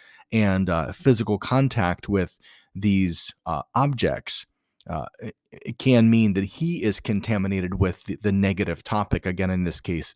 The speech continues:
death, uh, it, it seems. And, and so it makes a really good deal of sense, uh, from, from a symptomatological perspective or an, um, ideological one, uh, that, um,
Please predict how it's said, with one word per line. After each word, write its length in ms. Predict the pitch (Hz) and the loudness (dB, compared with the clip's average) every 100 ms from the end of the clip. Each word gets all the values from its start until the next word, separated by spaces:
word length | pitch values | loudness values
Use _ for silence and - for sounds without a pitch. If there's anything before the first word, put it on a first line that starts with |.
| - | -4
death, 380 | - 113 - - _ _ _ _ _ _ - | 0 0 -2 -14 _ _ _ _ _ _ -6
uh, 220 | 85 80 | -2 0
it, 160 | 113 95 | 0 0
it 180 | - 98 | 0 -2
seems. 420 | - 104 82 82 | 0 0 0 -2
And, 140 | 104 90 | -4 -2
and 140 | 120 | 0
so 140 | 110 120 | 4 4
it 100 | 110 | 4
makes 220 | 165 - | 0 0
a 80 | 78 | -4
really 720 | 90 110 160 202 196 120 104 | -2 -4 -2 2 4 4 0
good 420 | 101 123 123 104 | -2 0 0 0
deal 320 | 113 110 92 | 0 0 0
of 140 | 73 - | -6 -6
sense, 680 | - - 107 - - - - _ - | -4 0 -2 -2 -4 -4 -4 _ -6
uh, 220 | 95 64 | -6 -4
from, 400 | - 127 113 101 - | -2 2 4 2 -2
from 160 | 110 | -2
a 40 | 90 | -2
symptomatological 920 | - 123 104 101 92 85 90 - 92 | 0 -2 0 0 0 0 -2 -4 -8
perspective 600 | 85 - 98 - 101 90 | -6 -2 -2 -2 -4 -4
or 360 | 80 95 80 - _ - - | -2 0 -2 -4 _ -20 -2
an, 220 | 113 104 | 4 4
um, 300 | - 78 80 - | 2 -2 -2 0
ideological 760 | 117 98 85 85 87 95 87 | 0 2 2 2 0 -2 -2
one, 340 | 82 76 76 76 _ - - - | 0 -2 -2 -6 _ -20 -20 -6
uh, 280 | 82 80 - | -2 -2 -4
that, 640 | 104 104 98 90 - - - - | -2 0 2 0 -2 -10 -10 -10
um, 420 | 85 80 - | -8 -8 -10